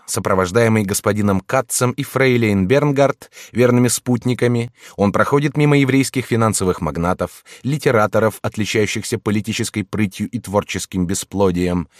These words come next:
и спортсменов, не прочитавших ни одной книги и оттого превозносимых этими самыми литераторами до небес. «Ну, чем не лорд?»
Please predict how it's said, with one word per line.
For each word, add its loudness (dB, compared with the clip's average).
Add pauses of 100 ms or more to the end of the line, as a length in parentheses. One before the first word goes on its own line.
(200)
и 0
спортсменов, 0
не 2
прочитавших -2
ни 0
одной -4
книги 0 (180)
и -2
оттого 2 (200)
превозносимых 0
этими -2
самыми 0
литераторами 0
до -2
небес. -4 (1160)
«Ну, 0
чем 0
не 0
лорд?» -2